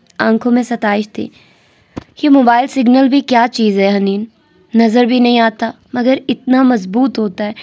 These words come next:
कि ख़त्म हो जाने के बाद भी अपना निशान नहीं खोता।" हनीन ने तमाम सोचों को जहन से झटका और रुख मोड़कर बैठ गई। उलझी निगाहों से उस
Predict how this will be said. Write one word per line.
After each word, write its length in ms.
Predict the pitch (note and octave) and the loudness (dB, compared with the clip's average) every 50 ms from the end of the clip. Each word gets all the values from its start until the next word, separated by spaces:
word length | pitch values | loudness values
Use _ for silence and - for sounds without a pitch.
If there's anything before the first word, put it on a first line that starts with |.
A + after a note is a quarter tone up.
| - - - - - - | -20 -20 -20 -20 -10 -4
कि 100 | - C#4 | -4 -2
ख़त्म 360 | C4 - B3+ A#3+ B3 - C4+ C4 | -2 0 -2 -2 -2 0 0 2
हो 100 | C4+ B3 | 2 2
जाने 300 | A3+ B3+ A#3 A#3 A#3+ A#3 | 2 2 2 2 2 0
के 100 | - B3+ | -2 -2
बाद 280 | G#3+ A3+ A3 A3 A3 G3+ | 0 2 2 2 0 0
भी 100 | B3 B3+ | -2 -2
अपना 280 | B3+ B3+ B3+ B3+ B3+ | -2 0 0 0 2
निशान 380 | C4 B3+ A#3+ - A#3+ A3+ A#3 B3 | 0 0 -2 -2 0 0 0 0
नहीं 180 | B3 B3 B3 | 0 -2 -2
खोता।" 420 | A#3+ - B3 A#3+ A#3 - B3+ B3+ C4+ _ _ _ _ _ _ _ _ _ _ _ - - | -4 -4 -6 -6 -6 -6 -10 -10 -12 _ _ _ _ _ _ _ _ _ _ _ -4 0
हनीन 280 | G#3+ G#3+ A3 A3 A3+ | 2 2 4 4 2
ने 100 | A3+ A#3 | 0 0
तमाम 360 | A3 - A3+ G#3+ G#3 G3+ G#3+ | -2 -2 -2 0 0 -2 -2
सोचों 320 | G#3+ - A3 G#3+ - - A3+ | -4 -6 -8 -6 -6 -6 -4
को 120 | A3+ A#3 | -4 -4
जहन 300 | G#3+ G3+ G#3 G#3 G#3 G#3 | -4 -4 -2 -2 -2 -2
से 140 | G#3+ - A3 | -4 -6 -10
झटका 400 | F#3 - G3+ - - - G#3+ - - - - - - - - - | -10 -12 -12 -12 -10 -10 -10 -10 -12 -16 -16 -16 -18 -12 -6 -2
और 120 | C4 C4 A#3 | 0 0 2
रुख 240 | B3 C#4 C4+ - B3+ | 2 2 2 2 2
मोड़कर 440 | A#3+ A3+ A3 G#3 G3+ - A#3+ B3 - - - _ _ - A#3 | 4 4 2 2 0 -2 -6 -6 -6 -12 -20 _ _ -6 -2
बैठ 320 | G#3+ G#3+ G#3+ G3 G3+ - | 0 0 0 -2 -4 -8
गई। 180 | - G3+ G#3 - _ _ _ _ _ _ - | -10 -10 -10 -12 _ _ _ _ _ _ 0
उलझी 300 | A#3+ A#3 A3+ G3 A#3+ B3 | 0 0 2 2 2 2
निगाहों 400 | A#3 A3+ G#3 G#3+ G3+ G3+ G#3 A3 | 2 2 2 0 0 0 -2 -4
से 160 | G#3+ - B3 | -2 -2 -2
उस 180 | A#3+ A3+ - | -4 -4 -4